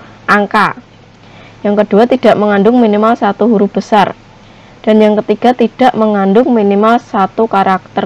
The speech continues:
khusus. Nah, ini harus dilakukan perbaikan pada password Dapodik. Caranya bagaimana? Kita langsung saja ya.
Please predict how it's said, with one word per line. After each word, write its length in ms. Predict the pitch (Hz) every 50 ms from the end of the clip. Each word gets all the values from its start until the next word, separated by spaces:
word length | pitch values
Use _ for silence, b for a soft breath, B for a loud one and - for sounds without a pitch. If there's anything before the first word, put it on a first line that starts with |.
| -
khusus. 560 | - 190 190 190 - - 208 190 185 - - - - - - - - - - - - - - - - - - - - - - - - -
Nah, 160 | 185 185 190 - -
ini 240 | 196 220 254 330 269
harus 400 | 202 190 208 233 294 - - - B B B B B B B B B B B B
dilakukan 560 | - 220 220 220 214 202 214 202 - 233 247 240
perbaikan 800 | 233 220 - - 202 202 196 196 - - 214 208 180 - 247 240 - - -
pada 320 | 185 190 - - 202 196
password 480 | - - 180 - - - 196 190 - -
Dapodik. 640 | 190 180 175 - - 175 180 - - - 170 - - - - - - - - - - - - - - - B B B B B B B B B B B - - - - - - - -
Caranya 400 | 196 185 185 185 185 190 202 202
bagaimana? 640 | - 190 190 - 196 190 190 180 185 202 247 294
Kita 240 | - 226 - - 202
langsung 320 | 202 196 196 - - 202 240
saja 400 | - 214 190 185 - 226 233 233
ya. 240 | 214 190 196 220